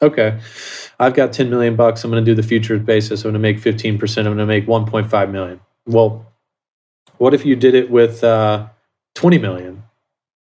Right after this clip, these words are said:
Okay, well, then you're gonna make three million instead of one point five. What if, uh, out of that twenty million, only ten million of it was your money, and the other ten million was,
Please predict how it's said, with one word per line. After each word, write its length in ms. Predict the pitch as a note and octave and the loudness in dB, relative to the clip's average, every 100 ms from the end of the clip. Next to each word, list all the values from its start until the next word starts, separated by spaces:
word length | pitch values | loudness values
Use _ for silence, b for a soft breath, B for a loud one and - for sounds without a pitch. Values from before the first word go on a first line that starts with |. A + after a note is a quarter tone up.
| _ _ _ | _ _ _
Okay, 280 | D3 E3 A2+ | 2 4 2
well, 140 | C3+ | 2
then 140 | B2+ C#3 | 2 2
you're 100 | C3+ | 2
gonna 140 | B2+ | 2
make 200 | B2 A2+ | 0 -4
three 260 | - C#3+ F3 | 0 2 2
million 360 | A2 G2 G2+ | 0 -4 -4
instead 340 | G#2 G2+ A#2 A2 | -4 -2 2 2
of 80 | |
one 200 | A2 A2 | 2 0
point 240 | A2+ A2 A2 | 0 -2 0
five. 400 | C3+ G2+ F2+ - _ _ _ _ | 0 0 -6 -14 _ _ _ _
What 220 | A#2 C#3 | 2 4
if, 320 | C#3+ C3+ A2+ - _ - | 6 4 0 -14 _ -2
uh, 420 | A2+ A2 G#2+ G#2+ | 0 2 0 -2
out 140 | B2 C3 | 0 2
of 100 | B2+ | 2
that 240 | B2 A#2 | 0 0
twenty 260 | - B2+ A2+ | -4 -2 0
million, 680 | A2+ B2+ A2 G2+ F#2+ A2 A2 _ _ _ - | 2 2 2 0 -6 -10 -10 _ _ _ -2
only 240 | B2 A#2+ | 0 0
ten 260 | A2 C#3 C#3 | 0 -2 0
million 300 | B2+ A#2 A2+ | 0 2 2
of 160 | A2 | 2
it 160 | A2 G#2+ | 2 2
was 220 | G#2+ F#2+ | 0 0
your 220 | G2+ C3 | 2 2
money, 480 | D3 G#2+ F#2+ G2+ A2+ - _ | 2 -2 -6 -6 -8 -12 _
and 100 | A#2+ | -2
the 120 | A2+ A2+ | 2 4
other 240 | C3 B2+ | 4 2
ten 240 | A2+ A2+ | 0 -2
million 560 | A2 G#2+ G#2+ G#2 G#2 A2 b b _ _ | 0 0 0 -2 -4 -10 b b _ _
was, 640 | A2 G#2 G#2 G#2 G#2 G2 | 2 4 4 2 0 -2